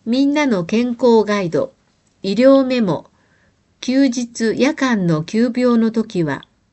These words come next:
特定健康診査。後期高齢者、健康診査。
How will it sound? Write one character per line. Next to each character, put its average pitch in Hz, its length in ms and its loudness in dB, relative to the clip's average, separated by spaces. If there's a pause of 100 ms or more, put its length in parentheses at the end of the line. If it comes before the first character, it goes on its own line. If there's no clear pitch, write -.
(840)
特 220 240 -4
定 285 260 4
健 269 340 2
康 254 280 4
診 240 280 -2
査。 - 340 -8 (1300)
後 302 260 2
期 180 160 -4
高 220 260 4
齢 208 220 4
者、 165 320 -4 (280)
健 240 280 -2
康 233 240 2
診 214 320 -4
査。 - 280 -8